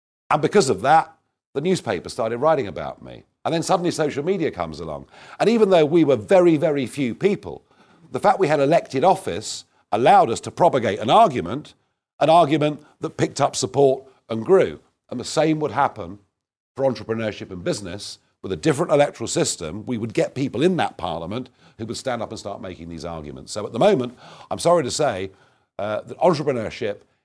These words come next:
is barely represented, uh, there in the House of Commons,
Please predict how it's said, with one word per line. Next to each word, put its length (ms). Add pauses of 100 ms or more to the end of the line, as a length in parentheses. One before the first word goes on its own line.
is 120
barely 520
represented, 760 (420)
uh, 280 (180)
there 320
in 80
the 80
House 240
of 80
Commons, 460